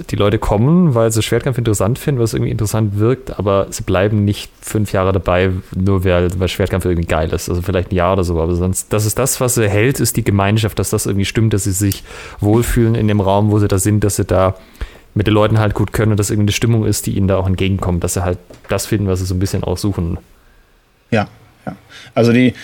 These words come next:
Speaker 2: die, die Leute lernen ja durchs Fechten automatisch, sich authentisch zu begegnen. Ne, das wissen wir ja. Wer, wer ein Schwert in der Hand hat, der kann sich nicht verstecken. Ähm, und das,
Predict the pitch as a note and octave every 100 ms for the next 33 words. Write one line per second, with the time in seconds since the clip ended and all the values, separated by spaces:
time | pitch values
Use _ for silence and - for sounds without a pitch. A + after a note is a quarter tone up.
0 | - - - B2 A#2 A2+ A#2+ D3 A#2 G#2+
1 | B2 A#2 G#2+ A2+ - - C3 - A2+ B2
2 | C#3 B2 G#2+ G#2+ A2+ G#2+ A2 - - A#2
3 | - B2 - A2+ A#2+ A#2 - G#2+ G2 G#2
4 | G2+ F#2+ F2+ - - B2+ A2 A#2+ - G2
5 | G2 G#2+ G#2+ A2 - - - A2+ A2+ A2+
6 | A#2 B2+ B2+ A2+ A#2 B2+ A2 A2 G#2+ A2
7 | G#2+ G#2 - - G#2+ - - - - A2+
8 | G2+ G2 F#2+ - - - - - _ A#2+
9 | G#2+ A#2+